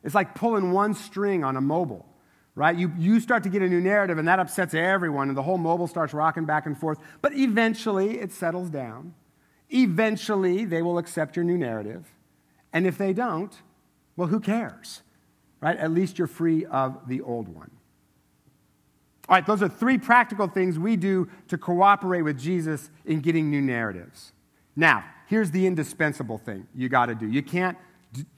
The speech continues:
get a new narrative without this one. And that is, if you want a new narrative, you gotta get a new narrator, namely Jesus. What are the voices in your head? Who's doing the voiceover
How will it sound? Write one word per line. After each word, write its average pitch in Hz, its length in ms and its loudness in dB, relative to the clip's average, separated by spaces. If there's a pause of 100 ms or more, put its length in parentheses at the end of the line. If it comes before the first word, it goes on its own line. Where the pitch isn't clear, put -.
(320)
get 170 140 2
a 156 60 0
new 151 120 2
narrative 143 320 2
without 123 300 -4
this 104 220 -12
one. - 180 -20 (460)
And 156 120 0
that 220 160 6
is, 214 140 0
if 160 100 0
you 180 80 2
want 196 160 4
a 196 40 2
new 190 140 2
narrative, 185 540 0 (540)
you 147 140 -2
gotta 143 200 2
get 123 160 -2
a 123 60 -2
new 123 140 -2
narrator, 92 540 -4 (840)
namely 135 680 0
Jesus. 113 800 -4 (840)
What 165 280 4
are 220 100 0
the 202 120 2
voices 139 840 -4
in 127 160 -4
your 123 140 -6
head? 107 340 -12 (240)
Who's 202 440 0
doing 165 340 2
the 135 80 -2
voiceover 120 720 -6